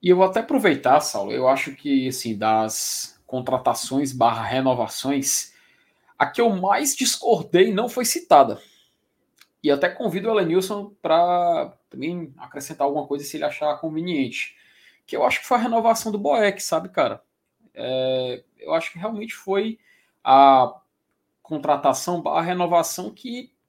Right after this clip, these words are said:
eu menos vi motivos, mas aparentemente tem um, tem um, algum objetivo isso. E até a gente já desconfia de, do que seja, né?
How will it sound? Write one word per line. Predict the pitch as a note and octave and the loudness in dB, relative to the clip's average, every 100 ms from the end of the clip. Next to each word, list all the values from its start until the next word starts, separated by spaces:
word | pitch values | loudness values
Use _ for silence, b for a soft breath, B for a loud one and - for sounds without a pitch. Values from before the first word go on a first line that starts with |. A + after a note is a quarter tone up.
| _ - | _ -4
eu | |
menos | G#3 A3+ B3+ G#3 | -4 -4 -6 -8
vi | E3 A3+ | -6 -6
motivos, | B3+ C4 - F#3+ C#3 A#2 - | -6 -10 -6 -4 -4 -10 -14
mas | D#3+ G3 - - - | -10 -8 -10 -14 -8
aparentemente | F#3+ - G3+ - - F#3+ D3+ F3+ - - | -6 2 2 0 -8 -6 -6 -6 -10 -8
tem | E3 E3+ | -6 -6
um, | F3 E3 D3+ C3 _ _ _ _ _ _ | -6 -6 -6 -10 _ _ _ _ _ _
tem | C3+ C3+ | -2 0
um, | B2+ B2 A#2 A2+ A2 G#2 G2+ F2+ _ _ | -2 -6 -8 -8 -8 -12 -16 -20 _ _
algum | - A#2+ D3+ | -12 -8 -6
objetivo | F3+ D#3+ E3 - C#3 B2+ | -4 0 0 0 -4 -2
isso. | G#2+ - - _ | -6 -8 -14 _
E | - | -10
até | - C#4+ | -8 -6
a | |
gente | B3+ D#4+ - | -6 -8 -4
já | G#3+ | -6
desconfia | G#3+ - G#3+ F#3+ - F3 | -6 -12 -6 -6 -4 -6
de, | F3 - | -6 -14
do | D#3 D3+ | -20 -16
que | F3 | -12
seja, | E3+ - C3 G#2+ | -10 -4 -4 -4
né? | B2 C3+ | -8 -10